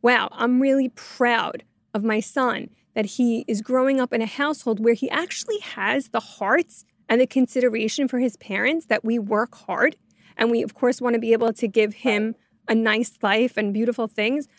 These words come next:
Speaker 1: but the fact that he had the heart and wasn't expecting. I said, "You know what?
Speaker 2: Absolutely.
Speaker 1: When he goes out into the world and meets, you know, uh, hopefully a significant other one day, like, he'll be able to have that same frame of mind."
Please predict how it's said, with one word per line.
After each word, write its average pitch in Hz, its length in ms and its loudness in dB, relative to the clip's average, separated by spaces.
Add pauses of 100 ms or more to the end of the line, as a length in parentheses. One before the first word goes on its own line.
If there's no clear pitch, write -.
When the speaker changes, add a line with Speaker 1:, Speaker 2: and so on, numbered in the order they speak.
(420)
Speaker 1:
but 262 120 2
the 294 60 2
fact 320 240 0
that 269 100 -2
he 277 160 2
had 254 220 -2
the - 80 0
heart - 680 -2 (540)
and 226 240 2
wasn't 277 380 4
expecting. - 800 -4 (180)
I - 60 0
said, 262 180 -4
"You 285 60 0
know 302 140 0
what? 370 140 -4
Speaker 2:
Absolutely. 180 500 -4 (120)
Speaker 1:
When 262 140 4
he 277 80 6
goes 294 240 2
out 320 120 2
into 285 180 -2
the 240 100 2
world 254 560 2
and 240 300 2
meets, 294 400 0 (640)
you 302 80 2
know, 269 400 0
uh, - 320 -16
hopefully 285 360 2
a 233 120 2
significant 269 500 0
other 285 260 2
one 240 220 0
day, 220 220 4
like, 226 160 0
he'll 269 260 2
be 254 260 0
able 254 220 4
to 247 160 -4
have 247 360 0
that 233 200 0
same 240 300 0
frame 220 240 0
of 196 120 -2
mind." 165 400 -10